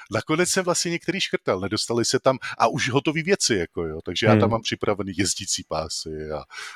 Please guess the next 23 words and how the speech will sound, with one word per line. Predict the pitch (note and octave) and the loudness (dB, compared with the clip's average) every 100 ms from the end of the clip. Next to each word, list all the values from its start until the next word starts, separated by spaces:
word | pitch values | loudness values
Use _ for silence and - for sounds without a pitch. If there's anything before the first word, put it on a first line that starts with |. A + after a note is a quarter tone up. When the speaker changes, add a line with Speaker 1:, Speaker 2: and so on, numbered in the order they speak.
| - | 0
Speaker 1:
a | |
já | G2 F2+ | 2 4
nevím, | F2 F2 | 2 -2
prostě | - - G#2+ | -4 -8 -6
úplně | A2 A#2 A2+ A#2 - | 0 2 2 -2 -6
strašný | - D3 D3 - | 0 2 2 -2
magořiny, | C3+ A#2+ C#3 - F#2 | -6 -4 -4 -4 -6
jako | D#2 D#2 F2 | -6 -8 -10
jo. | C#2+ C#2 - - - - | -12 -14 -18 -14 -12 -8
A | F#2 G#2 | 0 4
ty | |
Speaker 2:
Hmm. | A2 G2+ | 6 6
Speaker 1:
se | C3+ | 4
prostě | - B2 C3+ | 0 -2 0
musel | A#2+ - C#3+ | 0 0 2
škrtnout | - - - - C3 - - | 2 2 -2 -4 -4 -4 0
ze | D3 | 0
hry, | D3 A2+ | 2 2
jako | E2 E2+ F#2 | 0 -4 -8
jo, | D#2 E2 | -8 -10
protože | - E2 F2 - - - - | -12 -12 -10 -8 -8 -8 -8
to | |
už, | F#2+ - | -4 -4